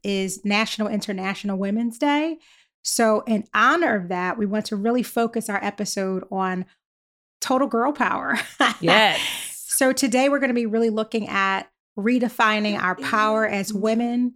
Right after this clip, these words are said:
Speaker 1: in the workplace and, and, and just in the world, right? I think we have a lot of, I would say,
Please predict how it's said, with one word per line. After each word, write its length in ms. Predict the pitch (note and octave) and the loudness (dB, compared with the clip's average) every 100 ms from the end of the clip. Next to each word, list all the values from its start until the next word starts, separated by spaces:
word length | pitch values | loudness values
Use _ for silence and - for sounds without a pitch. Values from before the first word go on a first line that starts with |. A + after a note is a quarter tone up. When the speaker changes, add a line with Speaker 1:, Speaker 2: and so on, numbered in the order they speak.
| _ _ _ | _ _ _
Speaker 1:
in 140 | A#3+ F#3+ | -6 -4
the 80 | |
workplace 720 | F3+ G#3+ A3+ A3+ - A#3 A#3 A3+ | -2 -2 -4 -4 -2 0 0 -2
and, 400 | G3 F#3 F3 - - | -6 -4 -6 -8 -6
and, 280 | F#3+ F3+ - _ _ | -4 -4 -6 _ _
and 140 | G3 | -2
just 320 | G3+ B3 - - | 0 0 -2 0
in 80 | G#3+ | 0
the 80 | |
world, 560 | F3 D#3 B3+ E4 - B3 | 0 0 0 0 -4 -6
right? 180 | F#3+ G3 | -4 -2
I 60 | |
think 320 | G3+ A3 G3+ - - | -2 -4 -4 -10 -4
we 540 | G#3 A3+ A#3 A#3 A#3 - _ | 0 2 2 0 -2 -8 _
have 160 | - A3 | -6 -2
a 60 | G#3 | 0
lot 260 | G#3 G#3+ | 0 2
of, 260 | G#3+ G3 - _ _ _ _ _ - | 0 -2 -8 _ _ _ _ _ -8
I 80 | G3+ | -4
would 160 | G3 | -2
say, 560 | - - G3 F#3+ F#3 F3 | -4 -2 0 0 -2 -4